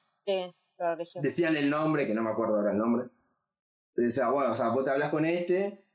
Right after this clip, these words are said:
Speaker 2: y te, y, o sea, el mundo de los espíritus, te, te ayudamos a curarte enfermedades, cosas así.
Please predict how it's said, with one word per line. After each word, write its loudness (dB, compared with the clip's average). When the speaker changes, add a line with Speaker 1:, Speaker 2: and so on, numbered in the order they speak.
Speaker 2:
y -2
te, 0
y, 2
o 0
sea, 0
el 2
mundo 4
de 2
los 0
espíritus, 2
te, 0
te -2
ayudamos 0
a 0
curarte 2
enfermedades, 2
cosas -4
así. 0